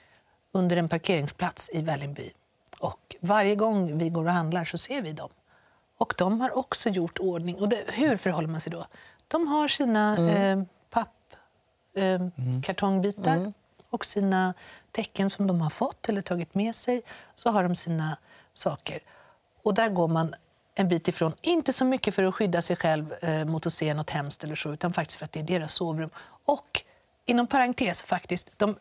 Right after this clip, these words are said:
Speaker 1: de hänger tvätt på en sorts, eh, cykelställ eller vad det nu är som står där precis intill. Och någon gång så tog jag min dunmorgonrock som jag hade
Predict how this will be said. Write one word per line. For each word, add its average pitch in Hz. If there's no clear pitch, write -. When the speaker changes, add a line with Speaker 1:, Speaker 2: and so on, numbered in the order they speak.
Speaker 1:
de 214
hänger 247
tvätt -
på 180
en 180
sorts, -
eh, 170
cykelställ 175
eller 170
vad 175
det 170
nu 147
är 151
som 160
står 160
där 143
precis -
intill. 143
Och 226
någon 277
gång 196
så 214
tog 240
jag 185
min 170
dunmorgonrock 190
som 180
jag 147
hade 147